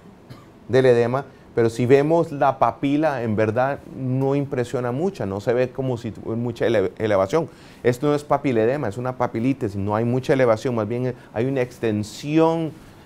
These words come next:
de, de este proceso inflamatorio agudo. Y el canal verde y azul sí nos enseñan el nivel de extensión que tiene esta papilitis,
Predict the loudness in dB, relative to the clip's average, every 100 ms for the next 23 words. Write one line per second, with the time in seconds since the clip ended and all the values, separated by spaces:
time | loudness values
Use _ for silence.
0 | -20 -4 2 2 2 2 0 -2 -4 -4
1 | -2 -2 -4 0 2 2 0 2 2 4
2 | 2 2 2 0 0 -4 -16 -8 2 4
3 | 4 2 2 2 2 6 6 6 2 -2
4 | -2 0 2 0 2 2 2 -2 -2 0
5 | 0 0 -2 -2 -2 -2 -2 -2 -2 0
6 | 0 -2 -4 -6 -2 0 0 -4 -10 -10
7 | 2 4 6 4 -2 -8 -18 -20 -20 0
8 | 0 0 -2 -2 -2 -2 0 0 -2 -4
9 | -6 -10 -18